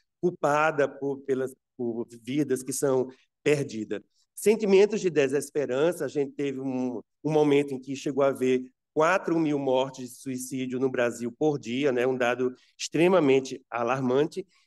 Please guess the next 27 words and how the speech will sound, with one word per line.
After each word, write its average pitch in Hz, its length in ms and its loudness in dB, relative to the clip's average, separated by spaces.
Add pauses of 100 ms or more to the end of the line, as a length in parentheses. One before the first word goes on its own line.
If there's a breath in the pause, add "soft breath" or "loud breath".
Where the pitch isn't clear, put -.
(140)
e 233 240 -2
a 208 160 0
falta 220 320 0
de 220 100 -8
suporte 196 640 0
que 139 200 -6
muitos 143 360 0
desses 151 280 -2
profissionais 131 1000 -2
tiveram 143 640 0 (300 soft breath)
pelo 190 180 6
lockdown, 165 640 4
né, 131 140 0
provocado 143 760 -2 (300)
pela 156 220 4
pandemia. 120 680 0 (800)
Então, 156 440 0 (360)
aí, 131 600 0
é, 110 420 0 (840)
profissionais 143 460 2
de 127 80 -4
saúde 127 380 0
em 131 80 0
cima 147 380 0
dos 143 160 -6
pacientes, 135 760 2
né, 127 320 0